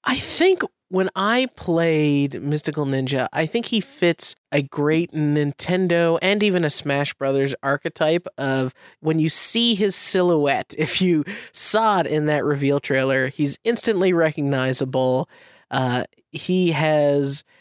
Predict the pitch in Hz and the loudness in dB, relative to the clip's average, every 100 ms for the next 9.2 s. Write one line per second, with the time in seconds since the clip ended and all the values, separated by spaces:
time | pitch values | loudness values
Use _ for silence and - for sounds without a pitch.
0 | _ - 165 190 170 156 147 156 170 165 | _ -6 -2 0 0 0 2 2 0 0
1 | 147 - 139 131 139 - 139 202 - 202 | 0 2 0 0 -2 -2 -2 -2 -2 -2
2 | 190 175 160 147 143 131 131 131 131 127 | 0 0 2 2 2 0 0 0 0 -2
3 | 139 123 120 123 - 123 120 160 160 160 | -2 -2 0 -2 -4 -4 -4 -2 0 2
4 | 151 135 127 120 127 147 147 131 131 131 | 2 0 -2 0 0 0 -2 0 -2 -4
5 | _ _ _ _ _ 139 135 135 127 123 | _ _ _ _ _ -2 -2 -2 -2 0
6 | 131 127 127 107 127 - 120 113 110 - | 0 0 0 0 0 0 0 -2 -4 0
7 | 214 214 202 190 185 190 - 143 135 131 | 0 2 2 4 2 -2 -2 0 2 0
8 | 135 147 139 190 190 185 - 175 165 156 | -2 0 0 0 2 0 2 2 2 2
9 | 151 143 | 2 0